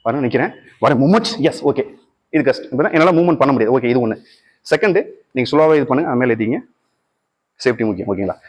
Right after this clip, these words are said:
So, நார்மலா அதே மாதிரி வரேன், கரெக்டா ஸ்லோவே நீங்க பண்ணுங்க, but ஃபாஸ்டா பண்ண முடியல, பர்ஃபெக்ஷன் கரெக்டா இருக்கும்.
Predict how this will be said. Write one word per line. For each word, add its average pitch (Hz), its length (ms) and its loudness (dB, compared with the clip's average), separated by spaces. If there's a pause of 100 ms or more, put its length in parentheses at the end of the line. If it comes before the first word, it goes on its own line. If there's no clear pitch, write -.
(440)
So, - 120 -6
நார்மலா 147 260 4
அதே 160 140 4
மாதிரி 147 160 4
வரேன், 131 160 0 (340)
கரெக்டா 151 220 -4
ஸ்லோவே 196 280 4
நீங்க 147 120 0
பண்ணுங்க, 139 260 0
but - 160 0
ஃபாஸ்டா 151 260 2
பண்ண 143 140 -2
முடியல, 151 240 0
பர்ஃபெக்ஷன் 139 340 -2
கரெக்டா 117 160 0
இருக்கும். 104 180 -4